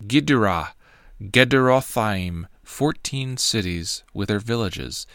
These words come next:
Zenon, Hadasha, Migdal Gad, Dalian, Mizpah, Joktheel, Lachish, Bozkath, Eglon, Kaban, Lahmam, Chitlish,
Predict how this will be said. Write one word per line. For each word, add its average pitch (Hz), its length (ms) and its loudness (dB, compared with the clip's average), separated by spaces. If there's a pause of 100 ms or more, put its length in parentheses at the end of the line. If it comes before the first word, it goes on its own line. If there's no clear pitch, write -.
(280)
Zenon, 98 640 0 (320)
Hadasha, 107 720 -2 (320)
Migdal 120 640 4
Gad, 80 440 -2 (300)
Dalian, 104 720 -2 (300)
Mizpah, 120 640 0 (240)
Joktheel, 98 920 -2
Lachish, 107 800 -2 (300)
Bozkath, 107 920 2 (140)
Eglon, 101 720 0 (340)
Kaban, 101 720 0 (280)
Lahmam, 101 840 2 (340)
Chitlish, - 760 -2